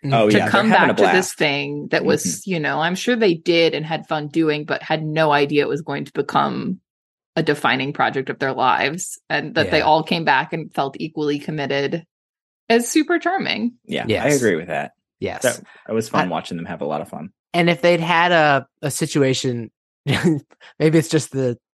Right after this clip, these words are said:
Speaker 1: Sarah Jessica Parker make you think of the Sex and the City reboot that one of them didn't come back
Speaker 3: Mm.
Speaker 1: for, Kim Cattrall, maybe.
Speaker 3: Yeah.
Speaker 1: If they'd had that situation with one of them,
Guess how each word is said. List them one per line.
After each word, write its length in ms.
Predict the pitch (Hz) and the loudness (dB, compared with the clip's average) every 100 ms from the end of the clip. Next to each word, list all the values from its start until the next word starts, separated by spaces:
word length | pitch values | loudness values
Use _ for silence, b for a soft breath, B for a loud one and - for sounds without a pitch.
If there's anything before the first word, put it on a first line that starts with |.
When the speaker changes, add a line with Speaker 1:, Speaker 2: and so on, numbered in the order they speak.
| _ _ - | _ _ -4
Speaker 1:
Sarah 240 | 156 135 | 0 0
Jessica 300 | 123 120 123 | -2 -6 -6
Parker 320 | 123 113 117 | -4 -2 -4
make 180 | 110 110 | -6 -8
you 80 | 120 | -4
think 200 | 120 107 | -4 -4
of 160 | 101 - | -10 -10
the 80 | |
Sex 280 | 107 139 - | -4 -4 -2
and 80 | 127 | -6
the 40 | 120 | 0
City 260 | 151 147 | 2 2
reboot 440 | 139 147 143 147 135 | 2 2 4 2 0
that 120 | 127 | -2
one 160 | 139 143 | 0 0
of 60 | |
them 140 | 147 147 | 0 0
didn't 220 | 160 175 | -2 -2
come 140 | 151 | -2
back 180 | 147 151 | 0 -2
Speaker 3:
Mm. 80 | 156 | -2
Speaker 1:
for, 340 | 151 151 147 B B _ _ | -2 -2 -6 B B _ _
Kim 160 | 170 156 | -12 -10
Cattrall, 520 | 165 165 156 151 147 165 | -4 2 4 2 0 -2
maybe. 200 | 156 151 | 2 4
Speaker 3:
Yeah. 200 | 143 - B B B | 2 -2 B B B
Speaker 1:
If 80 | 165 | 0
they'd 160 | 208 | 2
had 220 | 208 214 156 | 4 2 2
that 260 | 139 139 | 0 0
situation 580 | 165 147 147 127 - 139 | -8 -6 -4 -4 -6 -10
with 140 | 127 | -10
one 180 | 127 123 | -6 -4
of 120 | 120 | -4
them, 400 | 104 104 113 135 | -6 -8 -10 -12